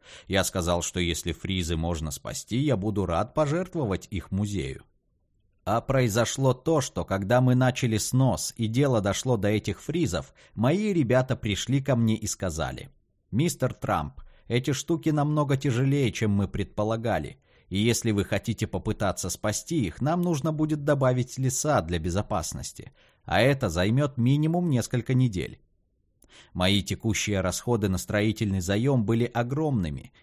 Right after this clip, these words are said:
не говоря уже о дополнительных расходах, связанных с задержкой работ. Я был просто не готов потерять сотни тысяч долларов на спасение скульптур ар-деко,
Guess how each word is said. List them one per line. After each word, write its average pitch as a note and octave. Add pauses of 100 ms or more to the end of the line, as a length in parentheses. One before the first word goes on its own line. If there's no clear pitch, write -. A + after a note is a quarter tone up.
не D#3
говоря D3
уже G2+
о G2+
дополнительных G2+
расходах, A2
связанных F2+
с F2
задержкой G2
работ. - (560)
Я A#2
был D3+
просто D3+
не C#3+
готов C3+
потерять G#2+
сотни A#2
тысяч G2+
долларов A#2+
на G2
спасение B2+
скульптур C3
ар-деко, A#2